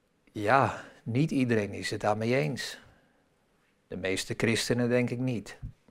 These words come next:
Zondagsinvulling, ook zo'n punt. Wij hadden vroeger thuis geen muziek aan op zondag. Telefoneren was ook echt niet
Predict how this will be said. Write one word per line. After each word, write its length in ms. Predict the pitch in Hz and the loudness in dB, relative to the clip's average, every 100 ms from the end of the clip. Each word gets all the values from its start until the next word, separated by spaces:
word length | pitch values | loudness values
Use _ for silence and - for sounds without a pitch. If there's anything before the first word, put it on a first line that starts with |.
| _ - _ | _ -20 _
Zondagsinvulling, 1160 | - 214 214 214 208 220 156 202 160 117 - | 10 10 12 10 10 8 10 10 10 8 4
ook 220 | 120 170 | 6 6
zo'n 200 | - 202 | 8 6
punt. 480 | - 214 127 - - - - _ _ _ _ _ _ _ _ _ _ - _ _ _ _ _ - _ | 8 8 8 0 -16 -20 -20 _ _ _ _ _ _ _ _ _ _ -20 _ _ _ _ _ -20 _
Wij 160 | - 113 | 4 6
hadden 240 | 110 107 | 6 6
vroeger 340 | 131 165 120 | 6 6 6
thuis 540 | - 175 101 - - - _ - - - _ _ _ _ _ | 10 8 8 0 -8 -10 _ -20 -20 -20 _ _ _ _ _
geen 260 | - 190 | 4 4
muziek 380 | 131 117 147 208 | 6 4 2 6
aan 220 | 170 95 | 6 6
op 120 | 92 - | 0 -8
zondag. 640 | 107 92 85 - - - _ _ _ | -8 -8 -10 -12 -16 -18 _ _ _
Telefoneren 760 | - 117 107 - 117 139 175 104 | 0 0 0 -4 2 4 4 4
was 220 | 92 90 | 0 -4
ook 180 | 95 - | -10 -10
echt 340 | - 170 131 - | -2 0 0 -2
niet 480 | 127 170 151 - | -2 -2 -6 -16